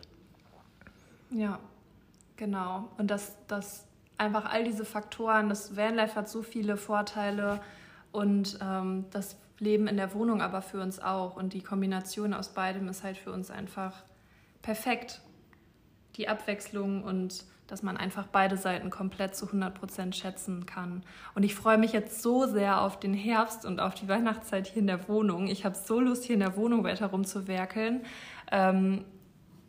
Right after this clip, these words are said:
wir haben noch so viele Ideen und man kann hier noch so viel machen. Es ist ja alles noch lange nicht fertig. Ähm, ja, und das finde ich richtig schön. Und auf die bunten Blätter und Kastanien und Kochen und Backen und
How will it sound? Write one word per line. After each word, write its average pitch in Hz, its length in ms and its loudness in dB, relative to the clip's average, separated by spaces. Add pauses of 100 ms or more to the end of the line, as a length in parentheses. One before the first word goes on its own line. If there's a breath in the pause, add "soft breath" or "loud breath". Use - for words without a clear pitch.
(120)
wir 214 80 -4
haben 208 40 4
noch 208 120 4
so 220 160 -4
viele 214 240 0
Ideen 214 540 2
und 190 100 -4
man 190 140 0
kann 208 160 0
hier 208 100 4
noch 196 120 2
so 214 140 -4
viel 208 160 -2
machen. 196 320 2
Es 180 140 -4
ist 185 140 -6
ja 180 300 -2
alles 185 260 -2
noch 185 140 -2
lange 202 220 6
nicht 185 220 0
fertig. 196 540 -4 (500 loud breath)
Ähm, 185 640 4 (320)
ja, 190 180 -4 (280)
und 202 100 -2
das - 120 -8
finde 190 140 0
ich - 120 -6
richtig 208 260 -4
schön. 180 300 -6
Und 185 200 -4
auf 180 140 -4 (920 loud breath)
die 196 60 -4
bunten 208 280 0
Blätter 196 420 -2
und 185 140 -4
Kastanien 190 800 -2
und 185 360 -6 (640 loud breath)
Kochen 240 460 6
und 190 160 2
Backen 208 480 8
und 190 400 -2